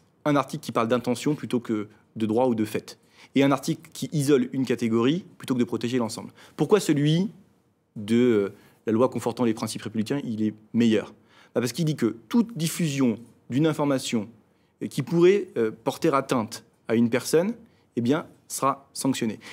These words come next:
Que si c'est un agent public, et donc si c'est un fonctionnaire territorial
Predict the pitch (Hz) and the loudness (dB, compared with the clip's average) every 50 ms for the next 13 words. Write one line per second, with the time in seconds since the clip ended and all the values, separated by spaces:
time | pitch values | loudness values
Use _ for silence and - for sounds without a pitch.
0 | - - 160 147 - - 220 - 175 - 202 185 156 160 185 175 175 - 156 143 | -8 -2 0 2 2 4 4 2 4 4 4 2 4 4 2 2 2 2 2 2
1 | 135 113 - - - - _ _ _ _ _ _ _ _ _ _ _ _ _ - | 2 2 0 -2 -6 -6 _ _ _ _ _ _ _ _ _ _ _ _ _ 2
2 | 123 131 160 165 - - - - - - - _ - - - 117 123 107 - 117 | 6 6 6 6 4 0 -6 -20 -20 -20 -20 _ -10 -6 -2 -2 0 0 2 0
3 | 110 104 92 95 - - 113 - - 123 135 151 147 - 147 135 135 131 139 120 | 0 0 -2 -2 0 -2 0 2 2 2 2 2 2 2 2 2 2 2 2 2
4 | 107 92 92 104 | 2 2 0 -4